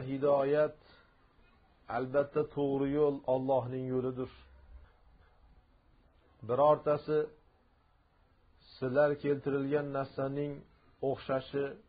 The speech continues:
unga keltirilsa, ya'ni berilishligi yoki sizlar bilan Robbingizning huzurida hujjatlashishligi.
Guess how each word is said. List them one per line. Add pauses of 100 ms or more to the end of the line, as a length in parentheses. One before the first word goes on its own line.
(200)
unga (120)
keltirilsa, (1800)
ya'ni (760)
berilishligi (1000)
yoki (460)
sizlar
bilan (760)
Robbingizning (120)
huzurida (440)
hujjatlashishligi.